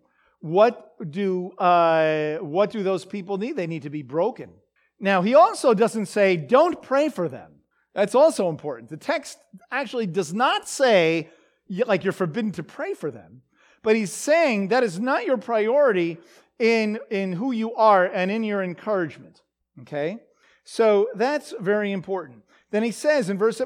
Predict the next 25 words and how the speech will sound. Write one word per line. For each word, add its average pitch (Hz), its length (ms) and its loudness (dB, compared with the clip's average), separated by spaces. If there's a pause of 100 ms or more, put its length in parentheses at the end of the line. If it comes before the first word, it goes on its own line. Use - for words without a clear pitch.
"All 302 340 6
unrighteousness 247 600 0
is 247 140 -12
sin, 175 540 -6 (260)
and 180 160 -4
there 202 220 4
is 214 100 -2
a 240 80 -6
sin 240 420 -4
not 202 320 0
leading 196 280 -4
to 175 60 -4
death." 151 360 -2 (380)
What 226 160 6
it, 240 160 0
the 220 80 0
reason 285 440 -2
he 226 280 -2
ends 254 320 -2
that 226 240 4
little 220 200 2
section 208 440 -4
there 202 120 -2
saying 269 460 -4
that 165 340 0